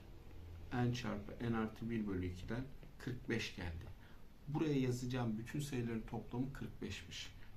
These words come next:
Peki kaç tane satırım var? Bir, iki, üç. Kırk beşi ne yapmam lazım? Üçe böldüm. O buradan on beş geldi. Peki on beş ise her satır on beş olmayacak mı?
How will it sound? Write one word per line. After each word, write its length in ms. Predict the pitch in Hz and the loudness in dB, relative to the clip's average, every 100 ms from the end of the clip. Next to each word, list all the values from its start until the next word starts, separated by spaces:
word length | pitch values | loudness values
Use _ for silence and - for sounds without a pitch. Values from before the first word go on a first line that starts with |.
| - | -2
Peki 300 | 147 156 - - | -2 0 -2 -6
kaç 240 | - 180 - | -4 -2 0
tane 220 | 139 107 | 0 0
satırım 520 | - 107 - 95 92 | -2 -4 -2 0 0
var? 140 | 101 120 - | 0 0 2
Bir, 280 | 110 101 - - - | 2 2 -4 -8 -6
iki, 340 | 123 - 147 147 143 - - | -6 -2 -2 -2 -4 -8 -2
üç. 320 | 110 - - - - - - | -2 -2 -8 -10 -10 -10 -4
Kırk 280 | - 139 151 | -2 0 2
beşi 240 | 147 156 | 2 2
ne 40 | |
yapmam 440 | 151 143 - 110 107 | 2 0 0 2 2
lazım? 380 | 107 123 147 135 | 2 2 0 0
Üçe 300 | 123 127 107 | 0 2 4
böldüm. 340 | 101 92 90 92 - - - - - - - - - - - - - - - - | 2 0 -2 -6 -8 -10 -10 -10 -10 -10 -10 -10 -10 -10 -10 -10 -8 -8 -8 -8
O 180 | - 156 | -2 4
buradan 340 | 120 120 139 | 4 4 2
on 280 | 135 113 95 | 2 4 4
beş 220 | 95 - | 0 -2
geldi. 320 | 95 92 139 147 - - - | -2 -2 -4 -4 -8 -10 -2
Peki 320 | 151 147 156 - | 2 4 4 4
on 300 | 139 147 147 | 6 8 6
beş 140 | 143 | 4
ise 220 | 143 - 104 - | 2 0 -2 0
her 200 | 143 147 | 6 6
satır 840 | 147 - - - 120 - 120 - - - - | 6 2 -2 0 2 4 2 2 -6 -6 4
on 220 | 123 127 | 6 8
beş 180 | 123 135 | 6 6
olmayacak 560 | 127 101 87 92 - | 6 6 4 0 0
mı? 100 | 117 | 0